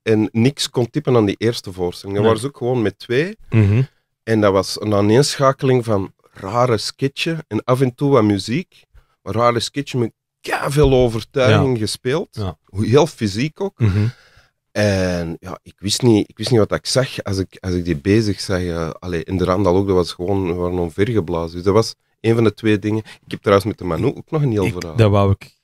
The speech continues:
Speaker 2: juist gaan vragen, want jij hebt dat ooit eens aan mij verteld. En dat is
Speaker 1: <laughs>
Speaker 2: mega funny. Je moet dat eens even, ja, je moet dat even vertellen, want dat is echt keigoed.
Speaker 1: Dat was, dan was ik al zo, eh, twee jaar bezig of zo. En ik, eh, moest naar Nederland s'avonds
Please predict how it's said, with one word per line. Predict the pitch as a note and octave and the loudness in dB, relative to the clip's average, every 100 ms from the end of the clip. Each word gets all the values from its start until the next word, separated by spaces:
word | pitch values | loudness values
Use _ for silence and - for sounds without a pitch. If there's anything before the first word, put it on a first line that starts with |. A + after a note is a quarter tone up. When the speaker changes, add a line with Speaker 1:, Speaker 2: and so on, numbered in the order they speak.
| _ | _
Speaker 2:
juist | - B2+ - | -2 -2 -2
gaan | B2 A2 | -6 -4
vragen, | F#2 B2 | 2 4
want | A2+ G2 | 4 4
jij | G#2+ | 0
hebt | - | 0
dat | F#2+ - | -4 0
ooit | A#2+ B2+ | 2 4
eens | A2+ | 2
aan | A2 G#2+ | 2 0
mij | G#2 F#2 | 0 0
verteld. | F2+ - G#2+ F#2 | -4 -6 -4 -2
En | C#3+ | -2
dat | G2+ G2 | 0 0
is | G2+ - G#2 | -2 -6 -4
Speaker 1:
<laughs> | G#2 | 0
Speaker 2:
mega | A2+ A2 G2+ G2 | 2 2 2 -2
funny. | - G2+ F#2 F#2 | -4 -6 -6 -6
Je | |
moet | G#2+ B2 | -4 -2
dat | A2+ | 0
eens | G#2+ | 0
even, | A#2+ B2 | 0 0
ja, | A2 A2+ | 2 0
je | |
moet | G#2 A#2 | 0 0
dat | B2 | 0
even | C#3 A#2+ | 2 0
vertellen, | G#2+ G#2 A2 G2 | -2 -4 -4 -2
want | G2 | 0
dat | G#2+ G#2+ | 0 -2
is | |
echt | A2+ - | -4 -4
keigoed. | G#2+ G2+ G2+ G2+ G2 _ | -4 -2 -2 -4 -6 _
Speaker 1:
Dat | - B2+ | -2 2
was, | C3+ B2+ | 0 0
dan | C3 | 0
was | C3+ C#3+ | 0 0
ik | B2+ | -2
al | C3+ B2 | -2 -2
zo, | A2 A2+ G#2+ - _ | 0 -2 -2 -4 _
eh, | F#2 C2 D2+ - _ _ _ _ G#2+ G#2+ A#2+ A#2+ | -12 -8 -8 -10 _ _ _ _ -20 -6 -4 -2
twee | C3 C3 | 2 6
jaar | B2+ A#2 | 6 4
bezig | A2+ D3+ F#3 F3 | 4 4 4 0
of | E3+ | -2
zo. | - F#3+ | -2 -2
En | - B2 | 0 0
ik, | A2+ _ | -2 _
eh, | A#2 G#2+ G2+ F#2+ - | 0 2 4 2 -2
moest | G#2+ A#2 - | -2 -2 -2
naar | A#2+ G#2 | -2 0
Nederland | G#2+ C#3+ D#3 C#3+ C#3+ | 2 2 2 0 0
s'avonds | - C#3 C#3 D#3 D#3+ - | -2 2 2 2 -4 -12